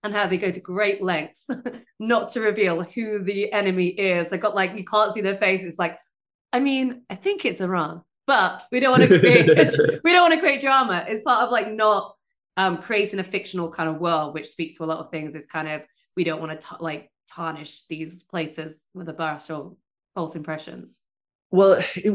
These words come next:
Speaker 2: it was sort of in the nature of the narrative, because if you look at something like White Lotus, you know, they do, uh,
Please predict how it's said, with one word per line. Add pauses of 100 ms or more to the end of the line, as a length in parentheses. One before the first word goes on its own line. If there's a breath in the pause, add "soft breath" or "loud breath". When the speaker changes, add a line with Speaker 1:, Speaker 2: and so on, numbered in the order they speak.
Speaker 2:
it
was
sort
of
in
the
nature
of (160)
the
narrative,
because
if
you
look
at
something
like
White
Lotus,
you
know,
they
do, (680)
uh,